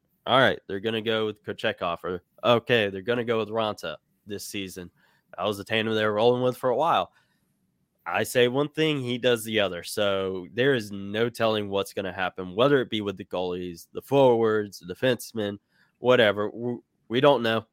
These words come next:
We're not gonna know until about four thirty or so this afternoon. Until then, folks, make sure you are subscribed to Locked On Hurricanes wherever you get your podcast. It is available on the Sirius X M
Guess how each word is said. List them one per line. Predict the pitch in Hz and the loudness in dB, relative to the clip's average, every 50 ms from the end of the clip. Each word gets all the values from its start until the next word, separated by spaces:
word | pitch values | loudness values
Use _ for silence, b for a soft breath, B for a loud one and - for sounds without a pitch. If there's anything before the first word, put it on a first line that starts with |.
| _ - | _ -6
We're | 101 110 110 | -2 0 2
not | 117 120 110 92 | 2 2 2 2
gonna | - 110 110 110 | 0 -2 0 0
know | 104 104 104 104 101 101 101 71 | 0 2 2 2 2 2 0 -2
until | 92 98 98 95 92 - 104 104 98 98 98 98 95 | -4 -4 -6 -8 -8 -4 -2 0 0 0 0 -2 -4
about | 90 92 92 92 - _ _ | -4 -6 -6 -6 -6 _ _
four | - - 101 101 101 | -10 -6 -6 -6 -6
thirty | - - 101 98 98 95 98 95 | -6 -6 -6 -6 -4 -4 -4 -6
or | 95 | -6
so | 90 - - 104 98 95 | -6 -6 -4 -2 -2 -2
this | 95 92 92 - - | -2 -4 -8 -8 -6
afternoon. | 82 90 92 _ - 85 104 123 147 160 151 147 135 - _ _ _ _ _ _ _ _ _ _ _ _ _ - - _ _ - | -4 -6 -6 _ -12 -6 0 4 6 6 6 4 2 -2 _ _ _ _ _ _ _ _ _ _ _ _ _ -20 -20 _ _ -2
Until | 113 110 110 104 - - 139 143 143 139 | -2 -2 -2 -2 -2 2 4 4 4 4
then, | 110 113 113 117 113 113 110 b b b b b b _ | 4 4 2 2 2 0 -2 b b b b b b _
folks, | - 113 113 107 101 - 113 | 0 0 0 0 0 -4 -4
make | 110 113 120 127 120 - | 0 2 2 2 2 -2
sure | - - - 123 120 117 113 113 | -10 -8 -4 -2 0 0 0 -2
you | 104 95 107 110 117 - | -2 -6 -6 -6 -4 0
are | - 107 107 104 101 101 - b b b b b | 0 2 4 4 2 0 -2 b b b b b
subscribed | - - 110 101 - - - 113 107 107 104 - | -10 -10 -10 -8 -8 -2 0 2 2 2 0 -2
to | - 170 175 160 | -4 -2 -2 -2
Locked | 135 120 117 113 110 110 - - | 0 2 2 2 2 2 0 0
On | 110 104 104 | -2 0 0
Hurricanes | 101 107 110 104 101 - 107 104 101 98 - | 0 -2 -2 -2 -2 -2 -4 -4 -4 -4 -2
wherever | 110 107 - 113 113 110 110 | -4 -2 2 2 2 2 2
you | 110 113 110 | -2 -4 -4
get | 92 113 107 | -2 -2 -2
your | - 104 | -2 -2
podcast. | - - 110 107 113 110 - 110 107 - - | 0 2 2 2 2 2 0 -4 -4 -4 -6
It | 107 - | -8 -6
is | - 156 165 160 139 117 - | -2 0 0 0 0 -2 -2
available | 131 135 120 127 131 147 147 143 110 107 98 90 - | -4 -2 0 2 2 4 4 4 4 4 2 4 4
on | - 131 151 160 156 139 123 | 4 6 6 6 6 4 2
the | 117 139 143 127 | 0 -2 -2 -2
Sirius | - - - - 127 135 135 135 131 123 - - - | -4 -4 -2 2 2 4 6 6 4 4 0 -2 0
X | - 127 123 - - - - | 2 2 2 2 -2 -8 -4
M | 104 123 127 123 | 0 0 0 0